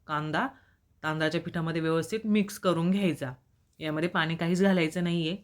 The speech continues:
आता यामध्ये दळलेले कॉर्न्स थोडे थोडे ॲड करायचे, म्हणजे तांदळाच्या पिठामध्ये जेवढं बसेल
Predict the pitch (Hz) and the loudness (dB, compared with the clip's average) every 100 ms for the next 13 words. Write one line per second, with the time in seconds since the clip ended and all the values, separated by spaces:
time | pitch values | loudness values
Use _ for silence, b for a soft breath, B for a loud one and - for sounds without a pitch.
0 | _ _ _ _ _ _ _ - - 185 | _ _ _ _ _ _ _ -20 -8 0
1 | 202 214 208 214 196 185 180 185 185 185 | 4 6 6 6 4 4 4 4 4 2
2 | 180 185 160 170 - 196 175 170 185 185 | 0 -2 -4 -4 -6 -2 -2 0 0 2
3 | 170 160 180 185 151 151 143 b b b | 2 2 0 0 0 -2 -10 b b b
4 | - 165 156 170 226 - _ _ _ - | -6 -4 -2 -2 -4 -10 _ _ _ -2
5 | 160 165 175 185 185 190 175 165 175 165 | 2 4 2 2 0 2 2 2 0 2
6 | 170 175 175 190 190 175 | 2 4 4 2 2 -2